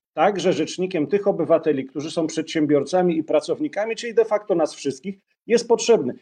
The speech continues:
Jest profesorem, jest gotowy do debaty i to jest wartość tej kandydatury, pani redaktor, moim zdaniem największa. I dziękuję, że pani o to zapytała. Najprawdopodobniej na początku tego tygodnia odbędzie się debata kandydatów.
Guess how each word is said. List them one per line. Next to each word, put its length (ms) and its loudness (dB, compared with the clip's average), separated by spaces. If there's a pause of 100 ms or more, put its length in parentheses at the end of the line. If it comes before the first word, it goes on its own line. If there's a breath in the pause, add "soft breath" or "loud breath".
(120)
Jest 300 4
profesorem, 680 4 (220 loud breath)
jest 440 0
gotowy 400 0
do 120 2
debaty 420 0
i 160 -8
to 160 4
jest 220 4
wartość 440 0
tej 260 -6 (220)
kandydatury, 580 -2
pani 220 -2
redaktor, 400 -2
moim 200 -8
zdaniem 300 -6
największa. 520 -10
I 60 -16
dziękuję, 360 4
że 100 2
pani 260 4
o 60 2
to 100 -2
zapytała. 600 0 (340)
Najprawdopodobniej 1120 2
na 140 -2
początku 480 0
tego 260 0
tygodnia 460 0
odbędzie 400 0
się 140 -4
debata 540 4
kandydatów. 760 -4